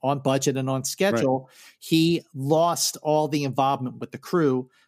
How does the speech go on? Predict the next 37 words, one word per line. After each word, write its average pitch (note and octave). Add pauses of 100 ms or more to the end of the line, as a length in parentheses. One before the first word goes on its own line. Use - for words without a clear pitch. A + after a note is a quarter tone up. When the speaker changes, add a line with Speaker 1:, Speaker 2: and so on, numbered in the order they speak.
Speaker 1:
to C#3+
focus C#3
more B2+
on A2+
Kirk. A#2
But C3+
also D#3+
in D3+
the C3+
earlier C3+
version, C3+
even B2+
after B2
all A#2+
this A2+
was -
changed, C#3+ (400)
Scotty E3
was B2+
the B2+
one A#2
who B2
was A#2
chosen A#2+
to B2
be A#2+
O'Donna's B2
blood A#2+
host, G#2+
not C3
Kirk. A#2+ (460)
Speaker 2:
Hmm. D3 (200)
Speaker 1:
Uh, C#3+
not, C3+
not C#3
Kirk. A2+
But, C3+